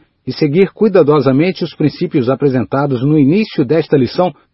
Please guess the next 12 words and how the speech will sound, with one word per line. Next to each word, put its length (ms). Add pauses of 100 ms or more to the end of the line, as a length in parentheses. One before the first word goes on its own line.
(640)
para 260
selecionar 720
o 40
que 120
deve 280
passar 480
para 160
o 40
subconsciente 920
através 560
da 120
autossugestão. 960